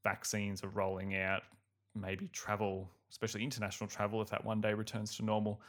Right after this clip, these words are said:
um, that kind of spending that they've seen might settle down a bit. Okay, let's jump to a company I find really exciting. I don't own shares in this company for any, for disclosure, but, uh, I find them exciting regardless, and that is Redbubble.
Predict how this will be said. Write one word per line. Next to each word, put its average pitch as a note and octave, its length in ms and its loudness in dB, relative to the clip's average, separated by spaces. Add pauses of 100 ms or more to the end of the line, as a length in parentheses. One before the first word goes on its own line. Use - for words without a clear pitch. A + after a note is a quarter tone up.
(400)
um, G#2+ 120 -6
that G#2+ 160 2
kind G#2 160 -2
of F#2 60 -4
spending G#2 520 0
that F#2 160 -8
they've F#2+ 280 -2
seen G2 420 -4 (360)
might G#2 240 0
settle G2 240 0
down G2 240 0
a F2 40 0
bit. E2 240 -8 (1160)
Okay, C3+ 120 6
let's D#3+ 160 6
jump B3+ 180 2
to E3 120 6
a B2 60 6
company B2 460 2
I A#2+ 160 10
find A2 460 6 (760)
really A#2+ 240 8
exciting. A#2 680 6 (320)
I B2+ 60 4
don't C#3+ 180 12
own A#2+ 100 12
shares B2 260 8
in B2+ 60 4
this A#2+ 140 2
company B2 400 4
for A2 320 0
any, G#2+ 240 0
for A2 180 -4
disclosure, G#2+ 640 4 (160)
but, G2+ 180 2 (140)
uh, G#2+ 180 4
I A2 80 4
find A#2 220 8
them G2+ 100 4
exciting G#2 400 4
regardless, A#2 480 8
and C3+ 100 8
that C3+ 60 6
is G#2 80 4
Redbubble. A2 580 8